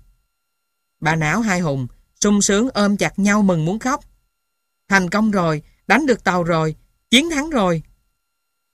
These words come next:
Mãi lúc sau mới thấy đói, muốn lả, vì từ sáng hôm qua tới giờ, cả ngày lo lắng và chuẩn bị, căng thẳng, Ba Náo có ăn gì nổi.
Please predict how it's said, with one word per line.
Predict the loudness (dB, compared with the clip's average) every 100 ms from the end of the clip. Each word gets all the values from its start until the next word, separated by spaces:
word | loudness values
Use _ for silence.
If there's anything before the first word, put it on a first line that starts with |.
| _ _ _
Mãi | -4 -2 -2
lúc | -2
sau | -2 -2 0
mới | 0
thấy | 0 -2
đói, | -2 -4 -6 -10 _ _ _ -2
muốn | 0 2
lả, | 0 0 -2 -6 _ _ _
vì | -2 -2
từ | -2
sáng | -2 0
hôm | 0 -2
qua | -2 -2
tới | -2 -2
giờ, | -2 -4 -8 _ _ _
cả | -4 -2
ngày | -2 -2
lo | -2 -2
lắng | 0 -2 -2
và |
chuẩn | -4 -4 -4
bị, | -2 -4 -6 _ _ -4
căng | -2 -2
thẳng, | -2 -4 -6 -12 _ _ _ -4
Ba | -2
Náo | 0 -4
có | -2 -2
ăn | -2 -2
gì | -2
nổi. | -4 -4 -6